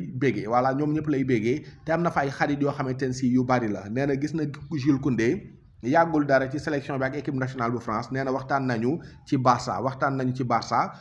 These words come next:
comme ni mu koy yàgg di defee. Nee na nag match bu rëy lay doon, nee na day wax ak yenn joueur Barça yi ba léegi,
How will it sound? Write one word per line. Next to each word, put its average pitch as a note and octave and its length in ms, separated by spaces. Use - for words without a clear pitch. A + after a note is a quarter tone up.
comme D#3 220
ni F3+ 80
mu G3 80
koy F#3 220
yàgg D3 280
di C#3+ 80
defee. B2+ 360
Nee C3 120
na D#3+ 80
nag D#3 160
match D#3 220
bu C#3+ 100
rëy D3 140
lay C3 160
doon, C3+ 240
nee D3+ 120
na C#3 280
day C#3+ 200
wax D3 160
ak C3 120
yenn F3+ 280
joueur D3+ 260
Barça C3 360
yi A2 60
ba C3 120
léegi, A#2+ 440